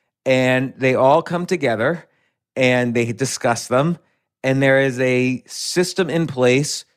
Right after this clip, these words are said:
where consensus is reached,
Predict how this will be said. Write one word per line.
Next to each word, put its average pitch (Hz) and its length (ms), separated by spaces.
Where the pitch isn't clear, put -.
where 120 600
consensus 135 920
is 131 200
reached, 117 540